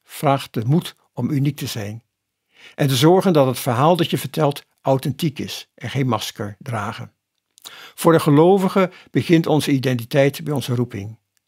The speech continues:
God riep Abraham om een nieuwe identiteit te aanvaarden. Ma-, vader van een menigte volken zijn. Mozes als stichter van een volk. Gideon als een held.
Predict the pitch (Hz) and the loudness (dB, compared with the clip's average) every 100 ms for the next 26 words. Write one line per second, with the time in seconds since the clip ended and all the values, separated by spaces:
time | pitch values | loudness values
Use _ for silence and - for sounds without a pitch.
0 | _ _ - - - 170 - 147 151 - | _ _ -20 -10 0 0 2 2 2 2
1 | 156 156 156 156 151 - - 139 139 147 | 2 4 6 4 2 -4 -6 0 2 2
2 | 151 170 151 139 139 135 175 175 156 123 | 2 2 0 0 0 0 -2 -2 0 -2
3 | 107 107 104 98 101 _ _ _ _ - | -2 -4 -4 -6 -10 _ _ _ _ -4
4 | 120 - 143 143 147 151 139 143 123 117 | -2 0 4 4 4 2 0 -2 0 2
5 | 147 151 - - 139 127 120 117 107 110 | 2 2 -2 -2 0 0 -4 -8 -8 -10
6 | 117 _ _ _ _ _ _ - 160 185 | -14 _ _ _ _ _ _ 4 6 6
7 | 170 156 156 147 - 175 - 165 156 - | 4 0 0 0 2 0 0 -2 -2 -2
8 | 151 139 - 156 117 - _ _ _ - | 0 0 0 0 0 -4 _ _ _ -20
9 | - 202 175 185 170 175 151 151 131 151 | 0 2 4 4 4 2 2 2 4 4
10 | 117 - - | 2 -2 -16